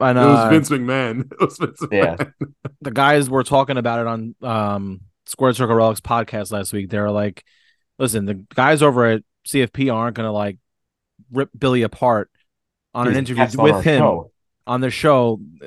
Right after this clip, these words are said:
Speaker 1: They want him to come back. They're not gonna be like, "Oh, so, uh,
Speaker 3: Like
Speaker 1: where the fuck is A E W product and why is it late?" Like, th-, there's a way to say that.
Speaker 3: Yeah.
Speaker 1: I mean, it, we, I think we did our best, you know,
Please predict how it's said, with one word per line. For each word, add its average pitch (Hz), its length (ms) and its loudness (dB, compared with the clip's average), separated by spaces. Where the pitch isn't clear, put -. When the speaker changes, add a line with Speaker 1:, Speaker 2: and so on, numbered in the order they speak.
Speaker 1:
They 135 120 2
want 160 180 6
him 151 60 0
to 127 60 -4
come 127 140 -8
back. 127 300 -2
They're 131 100 -8
not 143 120 0
gonna 135 120 -4
be 123 60 -4
like, 131 120 -2
"Oh, 151 200 4
so, 143 420 -2
uh, 147 400 0
Speaker 3:
Like 139 100 -8
Speaker 1:
where 165 100 -4
the 147 80 -10
fuck - 260 -6
is 143 80 -10
A 156 100 -2
E 156 60 -2
W 147 240 -2
product 127 320 -6
and 131 80 -6
why 131 100 -2
is 123 80 -4
it 113 100 -10
late?" 127 240 -6
Like, 110 200 -6
th-, 143 120 -8
there's 151 140 -4
a 180 40 -4
way 180 140 -2
to 147 80 -4
say 165 240 -2
that. 92 240 -6
Speaker 3:
Yeah. 80 280 -8
Speaker 1:
I - 40 -20
mean, 120 160 -6
it, 117 160 -6
we, 127 200 -2
I 131 60 -8
think 135 140 -4
we 123 80 -2
did 113 100 -2
our 110 100 -2
best, 104 320 -8
you 135 80 -18
know, 98 240 -14